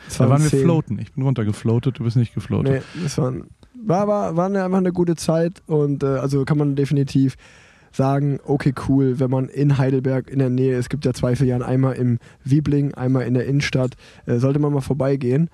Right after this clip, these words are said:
Speaker 1: Äh, große Empfehlung an der Stelle. Und, ähm,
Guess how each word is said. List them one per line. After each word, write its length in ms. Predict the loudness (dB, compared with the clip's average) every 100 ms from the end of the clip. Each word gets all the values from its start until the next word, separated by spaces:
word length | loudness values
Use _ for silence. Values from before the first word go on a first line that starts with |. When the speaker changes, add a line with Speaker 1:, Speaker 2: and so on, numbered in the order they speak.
| -10 _
Speaker 1:
Äh, 180 | -4 -2
große 320 | 0 -2 0
Empfehlung 480 | -2 -4 -2 0 0
an 100 | -2
der 100 | -4
Stelle. 380 | -2 0 2 0 -2 -14 -20 -8
Und, 400 | -2 0 2 0
ähm, 380 | 0 0 -2 -6